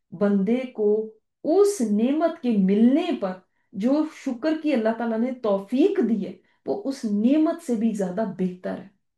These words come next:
यानी मिसाल के तौर पे आपको अल्लाह ताला औलाद की नेमत से नवाजता है और आप उसके ऊपर अल्हम्दुलिल्लाह कहते हैं। ये अल्हम्दुलिल्लाह जानते हैं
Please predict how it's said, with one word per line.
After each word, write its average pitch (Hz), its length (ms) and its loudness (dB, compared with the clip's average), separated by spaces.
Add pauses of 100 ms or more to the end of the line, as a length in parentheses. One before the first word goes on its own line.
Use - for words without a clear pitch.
(180)
यानी 214 240 -4
मिसाल 208 440 -2
के 165 120 -6
तौर 165 260 -6
पे 247 220 -2 (400)
आपको 226 400 0
अल्लाह 185 240 0
ताला 185 300 -2 (100)
औलाद 233 360 4
की 226 140 -4
नेमत 175 360 -4
से 190 80 -4
नवाजता 180 500 -10
है 185 80 -16 (840)
और 349 140 4
आप 262 240 2
उसके 233 240 -4
ऊपर 208 200 -2
अल्हम्दुलिल्लाह 196 720 -4
कहते - 340 -18
हैं। - 140 -20 (420)
ये 349 200 4
अल्हम्दुलिल्लाह 349 760 4
जानते 254 440 -2
हैं 381 180 -12